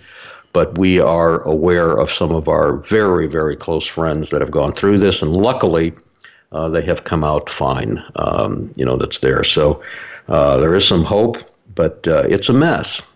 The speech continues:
And on top of any-, everything else, the reason I mentioned April twenty twenty is we are in the middle of an election year in the <laughs> United States. <laughs>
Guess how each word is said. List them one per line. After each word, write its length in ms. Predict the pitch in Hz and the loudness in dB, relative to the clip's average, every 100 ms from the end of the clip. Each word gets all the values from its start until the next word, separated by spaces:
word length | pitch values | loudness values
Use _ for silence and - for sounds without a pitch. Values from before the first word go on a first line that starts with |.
| - - | -12 -2
And 240 | 90 87 | 0 0
on 140 | 87 | -2
top 320 | - 123 117 101 | 0 -2 0 -2
of 160 | 80 | -2
any-, 240 | 90 92 - | 0 0 -2
everything 440 | 90 85 82 80 | 0 0 0 0
else, 320 | 120 98 87 | 2 2 0
the 100 | - | -2
reason 240 | 78 85 82 | -2 0 0
I 60 | |
mentioned 420 | 80 85 82 73 - | 0 -2 -2 -2 -2
April 300 | 80 76 69 | 0 -2 -2
twenty 320 | 80 76 69 | -2 0 0
twenty 440 | - 135 107 104 - - - - - | 0 2 2 0 -8 -20 -20 -8 0
is 200 | 120 90 | 0 2
we 240 | 98 107 | 4 4
are 200 | 113 101 | 4 4
in 200 | 98 98 | 4 4
the 80 | 98 | 2
middle 400 | 85 82 90 85 | 2 2 2 0
of 140 | 82 | 0
an 100 | 92 | 2
election 540 | 104 117 143 - 110 87 | 4 4 2 0 0 0
year 240 | 78 71 | 0 -2
in 80 | 71 | -4
the 60 | |
<laughs> 80 | 73 | -4
United 120 | - | -4
States. 680 | - - - - - - | -2 -4 -4 -8 -6 -6
<laughs> 40 | - | -4